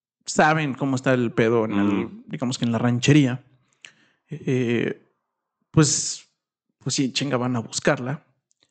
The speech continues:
Speaker 1: Y pues empiezan a recordar de todos los casos de las que fre-, últimamente
Speaker 2: Ujú.
Speaker 1: han estado valiendo madres.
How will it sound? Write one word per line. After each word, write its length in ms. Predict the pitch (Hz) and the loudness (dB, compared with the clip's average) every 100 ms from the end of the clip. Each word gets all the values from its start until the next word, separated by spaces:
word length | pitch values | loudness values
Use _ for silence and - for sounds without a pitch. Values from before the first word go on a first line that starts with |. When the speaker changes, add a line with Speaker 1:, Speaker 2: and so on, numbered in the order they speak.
| _ | _
Speaker 1:
Y 120 | 311 | 4
pues 180 | 339 240 | 4 4
empiezan 320 | 226 196 180 | 2 4 4
a 40 | 156 | 2
recordar 300 | 127 120 135 | 0 0 4
de 80 | 147 | 4
todos 160 | 127 | 2
los 140 | 120 - | -2 -2
casos 320 | 135 135 131 | -2 -2 -4
de 140 | 120 | -6
las 200 | - 131 | -6 -10
que 260 | - - 120 | -12 -12 -8
fre-, 360 | - 120 _ _ _ _ - | -6 -8 _ _ _ _ 4
últimamente 1040 | 180 190 196 165 147 165 147 185 330 - _ _ 104 | 4 6 0 0 2 0 0 0 -2 -4 _ _ -4
Speaker 2:
Ujú. 140 | 104 | -2
Speaker 1:
han 240 | 147 170 | -2 -4
estado 320 | 139 - 123 117 | -4 2 4 4
valiendo 340 | 113 117 120 | 2 -2 -2
madres. 460 | 151 330 - - | -4 -4 -10 -20